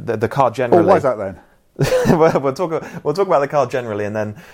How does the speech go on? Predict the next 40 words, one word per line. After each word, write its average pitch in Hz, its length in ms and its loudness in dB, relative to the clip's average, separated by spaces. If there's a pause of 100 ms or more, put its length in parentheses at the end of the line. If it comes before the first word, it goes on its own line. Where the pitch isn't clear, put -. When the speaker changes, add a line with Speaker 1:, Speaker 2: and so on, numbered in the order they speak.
(140)
Speaker 1:
um, 110 300 0
a 113 60 2
little 123 240 2
bit 120 140 -2
about 104 260 0
my 110 280 0
own 104 180 -4
car, 90 200 -4
just 190 200 -6
because 180 200 -6
I've 127 120 -2
had 117 180 -2
it - 100 -6
now 95 160 -6
for 104 200 -8
a - 20 -8
year, 104 380 -4 (160)
just - 180 -8
over 120 180 2
a 92 40 -2
year 92 200 0
actually, 85 420 -8 (320)
um, 95 540 -4 (240)
and 107 140 -6
I 101 40 -4
think 104 220 -6
it - 80 -6
might 98 140 -2
be 98 60 -6
quite 101 160 -4
interesting 95 340 -8
to 92 320 -4
have 98 100 -10
a 101 60 -6
quick - 160 0
natter 98 260 -2
about 95 200 0
that. 110 200 0
But 120 220 2 (1000)
before 143 640 2